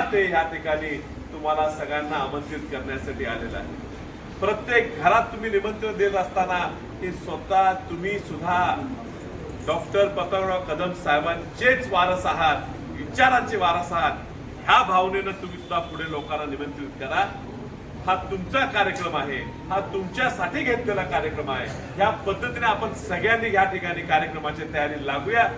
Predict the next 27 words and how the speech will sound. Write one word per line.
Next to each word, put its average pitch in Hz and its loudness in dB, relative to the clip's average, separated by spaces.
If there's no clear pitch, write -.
हे 202 4
या 196 10
ठिकाणी 185 -2
मी 170 -6
तुम्हाला 151 -2
विनंती 151 -8
करतो. 147 -2
पाच 214 4
तारखेच्या 196 -2
नियोजनासाठी 185 -4
काय 185 4
काय 180 0
करावं 170 0
लागते 170 -2
बाळासाहेब 170 0
तुम्हाला 165 -2
सांगतीलच, 160 0
पण 160 -2
आम्ही 160 0
गेल्यानंतर 180 0
संजय 151 -4
बापू 170 2
असतील, 180 -4
आमचे 143 -8
राजू 165 0
घोटपडे 160 -2
असतील, 175 -2